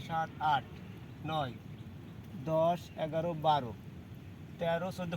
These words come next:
পনেরোটা। এই দু জায়গায় আছে পনেরোটা, আহ, শসা। এবং আমাদের সাথে থাকবেন, আমরা আপনাদেরকে দেখাবো যে আমরা, আহ, ভিজে অবস্থাও আপনাদেরকে দেখাতে পাচ্ছি যে শসাগুলো, আহ, কেমন ধরেছে। এই জায়গাটায় দেখেন আল্লাহর রহমতে, আহ, কীভাবে তে ফস-, ফলগুলো ধরেছে। তো মূলত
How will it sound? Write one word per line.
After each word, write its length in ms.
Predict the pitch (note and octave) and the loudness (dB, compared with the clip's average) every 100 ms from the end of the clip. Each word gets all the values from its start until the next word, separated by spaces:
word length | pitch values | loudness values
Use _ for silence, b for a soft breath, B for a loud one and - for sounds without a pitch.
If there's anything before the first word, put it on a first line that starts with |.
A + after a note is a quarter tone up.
| D#3+ | 0
পনেরোটা। 320 | G#3+ F#3+ F3 | 4 4 4
এই 160 | A3 | 2
দু 120 | G#3+ A#3 | 2 2
জায়গায় 200 | A#3 A#3 | 6 6
আছে 120 | A3 | 4
পনেরোটা, 520 | F#3 G3+ F3 D#3+ D3 | 2 2 4 6 6
আহ, 600 | C#3 C#3 C3+ C3+ C3 B2+ | 6 4 6 6 2 -2
শসা। 200 | C#3+ B2+ G#2+ - B B - | -8 -8 -10 -12 B B -4
এবং 180 | F3 F3 | 0 2
আমাদের 280 | F3 G3 | 2 2
সাথে 260 | F#3 F#3 A3 | 6 6 8
থাকবেন, 340 | A3 G#3+ A#3 | 6 6 6
আমরা 220 | G#3+ G3 F#3+ | 2 6 6
আপনাদেরকে 400 | F3+ G3 F#3+ G3 | 6 -2 -2 0
দেখাবো 380 | E3+ G3+ G#3 | 0 0 -4
যে 80 | G3+ | -2
আমরা, 280 | F#3 F3+ F3 - B B | -2 2 0 0 B B
আহ, 160 | - D3 C3 | -2 -2 0
ভিজে 260 | E3+ F#3 A3 | -2 4 6
অবস্থাও 560 | G#3 G#3+ - A3+ A3+ A3+ | 6 4 2 2 2 0
আপনাদেরকে 520 | F3+ G3 F#3 F#3 F3+ | 0 2 -2 -2 -2
দেখাতে 340 | E3 F#3 G3 | -2 -2 -4
পাচ্ছি 360 | G3+ G3 - - - - - - | -6 -8 -8 -12 -10 -12 -12 -8
যে 240 | D3 D#3+ D#3 | -4 -2 -2
শসাগুলো, 520 | E3 E3+ F#3 F3+ F#3+ F#3+ | -4 -4 -2 -2 -4 -4
আহ, 140 | E3+ D#3+ - | -4 -4 -2
কেমন 280 | F3 F3+ | -2 0
ধরেছে। 320 | E3 G3+ G3 A3 - - - - - - | 0 -2 -2 -6 -6 -8 -8 -8 -10 -2
এই 140 | A3 | 2
জায়গাটায় 360 | A3 G#3 G#3 F#3 | 2 2 2 2
দেখেন 320 | E3+ E3+ E3+ F3+ | 0 -2 -2 -2
আল্লাহর 280 | D#3+ D#3 D#3+ | -4 -2 -2
রহমতে, 380 | E3 E3 E3+ E3+ - | -2 -2 -4 -6 -6
আহ, 80 | D3 - | -8 -4
কীভাবে 260 | E3 E3 D#3 | -2 -2 -4
তে 80 | D#3+ | -6
ফস-, 380 | D#3 D#3 - | -6 -6 -6
ফলগুলো 300 | - D#3+ D#3 D#3+ | -4 -2 -2 -2
ধরেছে। 280 | F3 F3 - - - - - - - - | -2 -4 -6 -8 -4 -4 -4 -6 -8 -8
তো 80 | - | -6
মূলত 340 | E3+ G3 G#3 | -2 0 0